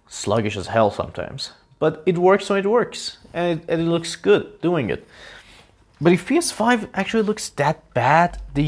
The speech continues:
U I looks exactly like cross media bar, it looks like P S three, then holy hell, you guys have a problem. I'm not actually gonna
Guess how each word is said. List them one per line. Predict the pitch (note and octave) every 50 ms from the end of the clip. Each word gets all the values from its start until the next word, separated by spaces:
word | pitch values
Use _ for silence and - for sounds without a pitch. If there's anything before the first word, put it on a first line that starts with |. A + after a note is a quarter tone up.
| C#3+ E3+
U | E3+ E3+
I | E3+ F3 F3 D#3 -
looks | - C#3+ D3+ - -
exactly | C#3 B2+ B2 A2 G2+ G#2 B2 B2 C3 B2 - - D3+ C#3+ C3+
like | B2+ B2 A#2+ A#2+ -
cross | - - - B2 A2+ A#2 - -
media | C#3 C3+ C3+ C3+ C3
bar, | B2 C3 B2+ B2+ B2 - - - - - - - - - _ _ _ -
it | E3 E3
looks | E3 D#3 D#3 -
like | D#3 C#3+ C3+ - - - _ _ _ _ _ _ _ -
P | - - E3 D3+
S | C#3+ - -
three, | - - - - A#2 B2+ D#3+ F#3 G#3 A#3 A#3+ B3+ B3+ _ _ _ _ _ _ _ _ _ -
then | E3+ F#3 F3+
holy | - - - A3+ B3 A#3+ A3 F3+
hell, | B2+ - - G3+ A3 F#3+
you | E3 F3+ G#3
guys | G3 G#3 G3+ F#3
have | G3 G3 F#3
a | F#3
problem. | F3+ - E3 E3 F#3 F3+ D#3+ A2+ D#2 - - _ _ _ _ _ _ _ _ _ _ _ _ -
I'm | E3+ A3
not | C4+ D#4+ E4+
actually | D#4 - G3+ F#3 D#3+
gonna | D#3+ D#3 D3+ C3 A2